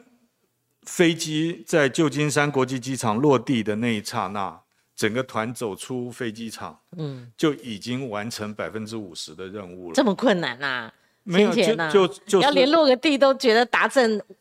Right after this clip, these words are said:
Speaker 2: 一半啊。
Speaker 1: 不是，就表示说我们真的
Speaker 2: 嗯。
Speaker 1: 来了嘛，
Speaker 2: 嗯哼。
Speaker 1: 对不对？
Speaker 2: 对，对，对，
Speaker 1: 那，
Speaker 2: 事实了。
Speaker 1: 那为什么没有去别的地方呢？
Speaker 2: 嗯。对，对，对。
Speaker 1: 为什么来这里呢？
Speaker 2: OK。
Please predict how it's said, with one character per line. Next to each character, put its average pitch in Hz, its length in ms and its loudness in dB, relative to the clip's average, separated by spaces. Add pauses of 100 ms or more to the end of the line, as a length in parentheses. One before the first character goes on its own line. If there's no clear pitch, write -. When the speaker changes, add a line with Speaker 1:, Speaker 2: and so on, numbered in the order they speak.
(140)
Speaker 2:
一 233 80 2
半 196 260 2
啊。 151 160 -2
Speaker 1:
不 185 80 4
是， 208 180 4
就 220 160 6
表 180 220 6
示 190 180 -2
说 175 220 2
我 143 140 4
们 127 180 0
真 175 260 0
的 143 200 0
Speaker 2:
嗯。 165 380 -2
Speaker 1:
来 104 200 -2
了 123 100 -4
嘛， 113 220 -10
Speaker 2:
嗯 170 180 -6
哼。 220 280 -4
Speaker 1:
对 165 160 2
不 147 80 0
对？ 151 100 4
Speaker 2:
对， 185 160 4
对， 165 160 0
对， 151 180 -6
Speaker 1:
那， 185 240 4
Speaker 2:
事 180 80 2
实 190 120 0
了。 202 240 2
Speaker 1:
那 185 200 4
为 202 140 6
什 170 140 -4
么 143 100 0
没 151 140 0
有 160 120 2
去 156 200 -6
别 110 240 -4
的 131 100 2
地 131 240 -4
方 117 220 0
呢？ 214 80 4
Speaker 2:
嗯。 220 40 4
对， - 0 -
对， 214 180 4
对。 196 140 2
Speaker 1:
为 165 60 4
什 151 100 0
么 143 100 4
来 120 220 4
这 127 180 -2
里 208 60 6
呢？ 320 60 4
Speaker 2:
OK。 185 420 2